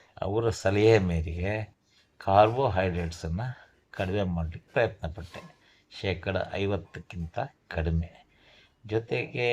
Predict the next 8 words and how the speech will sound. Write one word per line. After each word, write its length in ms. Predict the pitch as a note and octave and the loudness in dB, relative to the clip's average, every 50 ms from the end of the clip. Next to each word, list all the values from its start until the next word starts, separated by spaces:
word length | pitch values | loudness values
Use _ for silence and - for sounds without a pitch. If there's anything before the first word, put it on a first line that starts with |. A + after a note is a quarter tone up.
| A#2+ A#2+ - F2+ F2 | 0 -2 -4 -6 -4
ಬೆಳಗ್ಗೆ 420 | E2+ G#2 G#2+ A2 G#2+ G#2 G#2+ A2 G#2+ G#2 F#2+ | -2 0 0 0 0 0 2 2 2 2 2
ಒಂದು 240 | F2+ F#2+ G2+ A2 G#2 | -2 -4 -4 -2 -4
ಗಂಟೆ 360 | F2+ E2+ F2+ E2+ E2 E2 G2+ G2 F2+ E2 E2 - - - _ _ _ - | -4 -4 -4 -6 -6 -4 -6 -6 -6 -6 -10 -12 -16 -20 _ _ _ -10
ನನ್ನ 240 | - F2+ F2+ F2+ F2 | -6 -6 -4 -4 -4
ಶಂಭೂರಾಮನ್ 760 | E2 E2 - F#2 F#2+ G2 G2+ G#2+ G2+ F2+ E2+ E2+ E2+ E2+ E2 | -4 -4 -4 -4 -2 0 0 0 0 0 0 0 0 -2 -2
ಜೊತೆಗೆ 400 | D#2+ D#2+ D#2+ - F2 E2+ F2 C3 C#3+ C#3 - _ _ _ _ _ _ _ - - _ _ _ - | -4 -6 -10 -12 -12 -8 -8 -8 -8 -8 -10 _ _ _ _ _ _ _ -20 -20 _ _ _ -10
ನಾನು 240 | C#3 A2 G2+ G2 F#2 E2+ | -6 -4 -4 -2 0 0
ವಾಕಿಂಗ್. 440 | E2+ E2+ E2+ D#2+ - F2 E2 E3+ | 0 0 0 -2 -4 -6 -8 -8